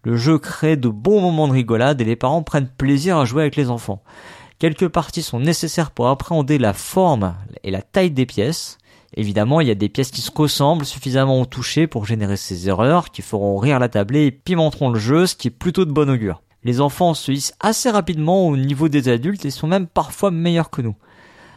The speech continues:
À mon sens, l'intérêt du jeu est décuplé à quatre joueurs, car c'est là que s'instaure vraiment un joyeux bordel, et c'est ce qu'on attend de ce jeu. La variante solo est quant à elle carrément anecdotique, et chez nous, la variante muette a eu peu de succès.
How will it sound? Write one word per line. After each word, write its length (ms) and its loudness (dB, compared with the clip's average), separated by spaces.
À 80 -2
mon 180 0
sens, 400 -2
l'intérêt 400 0
du 120 2
jeu 180 4
est 40 2
décuplé 480 -2
à 80 0
quatre 300 -2
joueurs, 300 0
car 160 -6
c'est 260 -4
là 240 2
que 160 -6
s'instaure 580 -2
vraiment 540 2
un 100 2
joyeux 420 2
bordel, 500 2
et 120 -8
c'est 140 -12
ce 80 -12
qu'on 160 -2
attend 240 0
de 80 -4
ce 160 -6
jeu. 180 -6
La 80 0
variante 280 -2
solo 480 0
est 60 -12
quant 160 -6
à 160 -4
elle 160 2
carrément 520 -2
anecdotique, 760 -2
et 120 0
chez 220 0
nous, 320 0
la 160 -2
variante 340 -2
muette 320 -2
a 40 -2
eu 200 0
peu 160 -4
de 60 -14
succès. 420 -8